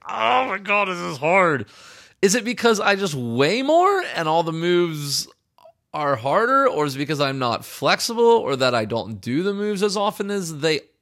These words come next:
maybe all do. I don't know. I don't get it, but I can tell you it's a hard workout, but it's also, I had a good time. That's, that's what it is. I, I had a good time. In, and in the,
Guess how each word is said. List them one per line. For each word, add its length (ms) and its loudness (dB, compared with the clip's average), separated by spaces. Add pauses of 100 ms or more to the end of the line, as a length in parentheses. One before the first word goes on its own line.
(120)
maybe 460 -6 (100)
all 640 -2
do. 640 -4 (560)
I 120 6
don't 100 6
know. 200 2 (200)
I 100 -2
don't 240 -4
get 180 0
it, 260 -6
but 240 -10
I 60 -4
can 140 -12
tell 200 -2
you 280 -2 (520)
it's 200 -6
a 100 -8
hard 600 4
workout, 720 0 (720)
but 160 2
it's 200 2
also, 720 4 (460)
I 140 -4
had 220 -4
a 40 -6
good 200 -8
time. 340 -8
That's, 240 -2
that's 220 -4
what 100 -2
it 80 -4
is. 200 -10
I, 340 0
I 20 2
had 140 2
a 40 -2
good 140 -4
time. 260 -4
In, 180 -4
and 300 -4
in 180 -6
the, 220 -2